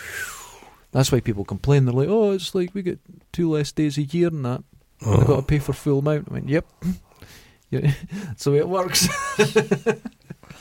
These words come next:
Speaker 1: So it
Speaker 2: Oh,
Speaker 1: works.
Speaker 2: it's gonna get hot. It's gonna get
Speaker 1: It's gonna get really out of
Speaker 2: Is
Speaker 1: hand.
Speaker 2: it, is, is, is the management of the building gonna be, are they giving holiday for a week?
Speaker 1: I could imagine so. But, um, yeah, the holi-, the, the,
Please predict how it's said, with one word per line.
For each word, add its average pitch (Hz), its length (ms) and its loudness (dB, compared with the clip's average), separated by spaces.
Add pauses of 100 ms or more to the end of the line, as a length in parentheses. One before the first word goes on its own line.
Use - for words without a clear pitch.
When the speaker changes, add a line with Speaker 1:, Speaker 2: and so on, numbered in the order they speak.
(360)
Speaker 1:
So 135 180 2
it 135 80 4
Speaker 2:
Oh, 117 120 2
Speaker 1:
works. 107 140 2
Speaker 2:
it's - 80 -4
gonna 104 140 2
get 101 140 0
hot. 95 240 0
It's - 120 -8
gonna 101 220 0
get 87 240 -4
Speaker 1:
It's 120 200 -4
gonna 151 200 0
get 120 260 0
really 117 280 2
out 113 80 0
of 107 80 0
Speaker 2:
Is 127 100 4
Speaker 1:
hand. 104 120 4
Speaker 2:
it, - 80 2
is, 123 180 0
is, 117 240 -2
is 110 180 -4
the 120 80 2
management 135 460 2
of 117 60 0
the 113 60 0
building 113 280 0
gonna 110 140 0
be, 113 240 0
are 101 100 0
they 117 140 0
giving 117 200 -2
holiday 117 340 2
for 92 160 -6
a 92 40 0
week? 87 300 -8 (240)
Speaker 1:
I 113 180 2
could 110 180 0
imagine 104 480 2
so. 98 280 -2 (380)
But, 120 280 0 (140)
um, 107 600 -2 (280)
yeah, 110 400 2
the 107 160 -2
holi-, 120 500 -2
the, 113 400 0
the, 113 400 -2